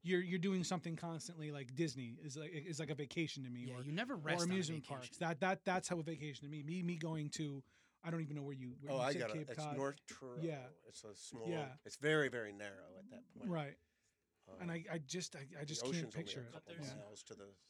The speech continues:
Speaker 3: one side. It's actually on the Gulf side, but it's
Speaker 1: Yeah.
Speaker 3: a couple miles away is the national seashore.
Speaker 1: I gotcha.
Speaker 3: So when I go to the, the beach, I'm just by myself
Speaker 1: Yeah.
Speaker 3: there. And there's a, a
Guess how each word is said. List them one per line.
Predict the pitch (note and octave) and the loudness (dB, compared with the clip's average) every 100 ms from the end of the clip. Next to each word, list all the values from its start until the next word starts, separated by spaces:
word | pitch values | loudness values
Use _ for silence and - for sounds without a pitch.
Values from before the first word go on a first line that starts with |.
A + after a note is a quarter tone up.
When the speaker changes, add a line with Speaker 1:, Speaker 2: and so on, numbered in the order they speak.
| - - | -20 -16
Speaker 3:
one | G2+ | -14
side. | - G#2 G2+ G2 | -12 -12 -12 -10
It's | A2 D#3+ | -4 -2
actually | - B2+ | -2 -4
on | G#2+ | -6
the | G2+ | -4
Gulf | A2+ A2 | -4 -4
side, | - A2+ G2+ G2 | -8 -8 -8 -10
but | G#2 | -12
it's | G#3 | -6
Speaker 1:
Yeah. | D#3 C#3 | -6 -6
Speaker 3:
a | C3 | -8
couple | C3 B2 | -8 -8
miles | A2 G#2 G#2 | -6 -8 -10
away | G#2 G#2+ | -8 -8
is | G2+ - | -8 -10
the | G2+ | -16
national | G2+ F#2+ G2+ F#2 | -16 -18 -20 -18
seashore. | A#2+ B2 D#3 | -16 -10 -8
Speaker 1:
I | |
gotcha. | C3 A#2 - A#2+ _ _ _ | -8 -10 -14 -18 _ _ _
Speaker 3:
So | - | -6
when | C3+ C#3+ | -2 2
I | |
go | C#3 D3 | 2 2
to | |
the, | C#3 C3+ C3 A#2 A2 A#2 A2 | 2 2 0 -6 -20 -16 -12
the | A#2 | -10
beach, | A2 C3 | -10 -10
I'm | A#2+ G#2 | -12 -14
just | - | -14
by | G#2 | -14
myself | G#2+ G#2 G#2 - - | -12 -14 -16 -18 -14
Speaker 1:
Yeah. | F2+ | -14
Speaker 3:
there. | E2+ - _ _ _ _ _ F#2+ | -12 -16 _ _ _ _ _ -10
And | G#2 | -6
there's | G#2+ G2 G#2+ | -6 -4 -6
a, | G2+ - | -8 -10
a | G2 | -12